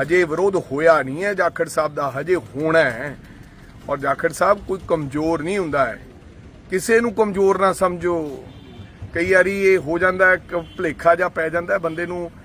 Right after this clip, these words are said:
ਜਿਹੜੇ ਪੁਰਾਣੇ ਵੱਡੇ ਬੰਦੇ ਆ ਨਾ, ਜਿਨ੍ਹਾਂ ਕੋਲੇ, ਅਹ, ਬਹੁਤ ਬੇਸ਼ੁਮਾਰ ਧਨ ਦੌਲਤ, ਪੈਸਾ, ਪਦਾਰਥ ਹੁੰਦਾ ਹੈ, ਉਹ ਫਿਰ ਦੂਜਿਆਂ ਨੂੰ ਐਵੇਂ ਹੀ ਸਮਝਦੇ ਹੈ।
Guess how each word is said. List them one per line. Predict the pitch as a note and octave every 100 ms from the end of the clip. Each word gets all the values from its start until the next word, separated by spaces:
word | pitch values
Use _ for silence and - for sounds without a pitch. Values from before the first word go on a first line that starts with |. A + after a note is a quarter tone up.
| - -
ਜਿਹੜੇ | F3 F#3
ਪੁਰਾਣੇ | - D#3+ D#3+ G3
ਵੱਡੇ | G#3 E3 C#3 F#3+
ਬੰਦੇ | F3 D3 C#3
ਆ | C3+
ਨਾ, | A3 B3+ A3 - - - - -
ਜਿਨ੍ਹਾਂ | E3+ F3
ਕੋਲੇ, | F3 E3+ F3 E3+ D3+
ਅਹ, | - - - - - D3+
ਬਹੁਤ | C3+ F#3 A3+ A3 -
ਬੇਸ਼ੁਮਾਰ | D#3+ E3+ E3 E3 E3 D#3+ D#3
ਧਨ | F3 C#3+ C#3+
ਦੌਲਤ, | D3+ D3+ D#3 D3+ -
ਪੈਸਾ, | C#3 D#3 D3 - D3+
ਪਦਾਰਥ | D3+ D3 C#3 D3+ E3+ E3+ -
ਹੁੰਦਾ | C#3 C3 C3
ਹੈ, | C3+ F3+ G3+ - - - - - F#3
ਉਹ | A#3+ A#3
ਫਿਰ | - G#3+ A3+ A3 G#3+
ਦੂਜਿਆਂ | F3 F#3+ G#3+ A#3
ਨੂੰ | A#3+ A#3
ਐਵੇਂ | A#3+ C4+
ਹੀ | A#3
ਸਮਝਦੇ | D#3 E3+ G3 F3 D#3
ਹੈ। | B2+